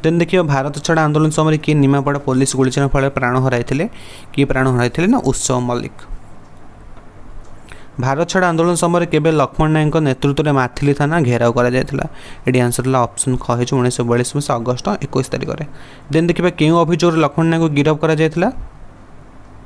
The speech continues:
ନା, ଜଙ୍ଗଲ ରକ୍ଷୀଙ୍କୁ ହତ୍ୟା। Then ଦେଖିବା, କୋରାପୁଟ ଜିଲ୍ଲାର ଭାରତ ଛାଡ଼ ଆନ୍ଦୋଳନ ନେତୃତ୍ୱ ନେଇ ଲକ୍ଷ୍ମଣ ନାୟକଙ୍କୁ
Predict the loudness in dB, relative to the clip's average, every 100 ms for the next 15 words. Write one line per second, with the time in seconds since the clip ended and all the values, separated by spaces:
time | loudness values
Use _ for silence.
0 | -20 -20 -20 -20 -20 -20 -20 -20 -6 -2
1 | -2 0 0 2 2 0 -2 -2 -2 -2
2 | -4 -4 -8 -8 -16 -20 -16 -16 -4 0
3 | 0 0 0 2 2 2 2 0 0 2
4 | 2 2 0 0 -2 0 2 2 2 2
5 | 2 2 0 2 2 0 2 0 2 0